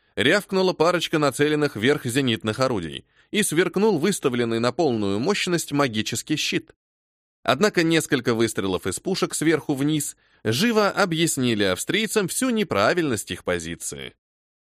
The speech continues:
Без способности к маневрированию и с крайне скудным доступным арсеналом отбиться от воздушной танцовщицы смог бы саженный на землю парящий линкор, но никак не легкий и хрупкий высотный охотник.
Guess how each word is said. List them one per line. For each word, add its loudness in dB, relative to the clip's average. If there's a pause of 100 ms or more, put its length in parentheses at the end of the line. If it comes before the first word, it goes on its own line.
(120)
Без 0
способности 0
к -8
маневрированию -2 (280)
и 0
с -6
крайне 2
скудным 0
доступным 0
арсеналом -2 (300)
отбиться 0
от -4
воздушной 0
танцовщицы 0
смог 0
бы 2
саженный 0
на 4
землю 2
парящий 2
линкор, 0 (480)
но 4
никак 2
не 2
легкий 2
и -2
хрупкий 0
высотный -2
охотник. -10